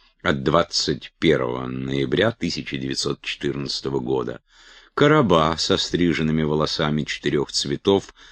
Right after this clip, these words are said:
принадлежащими, по словам присутствовавшего при осмотре Терентия Ивановича Чемодурова,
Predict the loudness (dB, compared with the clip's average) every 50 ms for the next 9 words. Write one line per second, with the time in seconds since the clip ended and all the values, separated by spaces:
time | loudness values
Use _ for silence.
0 | -20 _ 2 4 4 4 4 4 4 2 2 2 2 0 0 -2 -4 -4 -4 -4
1 | -4 -4 -6 -8 -10 -12 -14 _ _ -6 -4 -4 -2 -2 -2 0 0 0 -2 -2
2 | -4 -4 -4 -2 -2 -4 -4 -4 -4 -4 -4 -4 -4 -6 -6 -4 -4 -4 -6 -4
3 | -4 -2 -2 -2 -2 -4 -4 -6 -6 -6 -6 -6 -8 -8 -6 -6 -6 -6 -4 -6
4 | -6 -8 -8 -8 -6 -6 -6 -6 -6 -8 -10 -10 -10 -10 -8 -8 -8 -8 -6 -2
5 | 2 2 4 4 2 2 0 -2